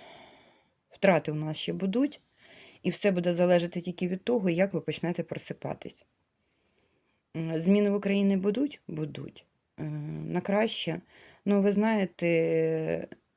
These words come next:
навіть коли ми втрачаємо, ми можемо побудувати щось нове. Тому зараз, бачачи те, що ми все-таки пішли з вами в цю зону мінусову,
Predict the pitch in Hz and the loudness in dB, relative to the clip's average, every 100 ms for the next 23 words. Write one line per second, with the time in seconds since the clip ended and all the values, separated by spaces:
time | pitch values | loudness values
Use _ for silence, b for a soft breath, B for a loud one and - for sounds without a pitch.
0 | - 180 202 190 190 - 185 180 170 - | -2 2 4 2 0 -2 -2 0 -2 -4
1 | 175 - 220 226 190 170 165 - - 165 | -8 -2 2 2 2 0 -4 -8 -10 -4
2 | 170 180 185 175 - 165 180 175 160 - | 0 2 0 0 -4 -2 -2 0 -2 -4
3 | 151 147 147 160 160 156 - 143 139 143 | -8 -6 -4 -4 -4 -8 -6 -6 -6 -10
4 | 143 - - _ _ _ B B B B | -8 -10 -12 _ _ _ B B B B
5 | B B 196 196 196 - 175 185 170 165 | B B 4 4 2 0 -2 2 2 0
6 | 170 165 170 - 165 170 160 160 156 - | -4 -4 -6 -8 -2 0 0 -4 -4 -4
7 | 160 151 156 - 156 160 151 147 151 147 | -4 -6 -8 -10 -6 -2 -2 -2 -2 -2
8 | 143 151 _ _ - 160 151 151 147 143 | -4 -8 _ _ -10 -8 -4 -4 -4 -4
9 | 151 156 - 247 262 214 | -4 -6 -4 -2 0 -2